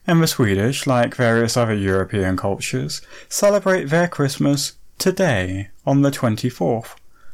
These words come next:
So, for lunch we have had Christmas ham, beet salad, potato bake, and, of course, meatballs. We've actually had our stockings today, joined in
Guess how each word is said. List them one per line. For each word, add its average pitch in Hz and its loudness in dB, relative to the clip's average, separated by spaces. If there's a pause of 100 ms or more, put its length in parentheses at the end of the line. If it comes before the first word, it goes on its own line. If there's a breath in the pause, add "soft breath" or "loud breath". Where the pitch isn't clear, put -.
(440 soft breath)
So, 104 0
for 139 0
lunch 117 0
we 143 2
have 143 0
had 131 0
Christmas 135 -2
ham, 104 -4 (260)
beet - -2
salad, 95 -2 (260 loud breath)
potato 156 0
bake, 117 -2 (280 loud breath)
and, 139 6
of 127 0
course, - -4 (420)
meatballs. 117 0 (880 loud breath)
We've 139 2
actually 123 0
had 113 2
our 120 2
stockings 98 -4
today, 104 -4 (480 loud breath)
joined 170 2
in 151 0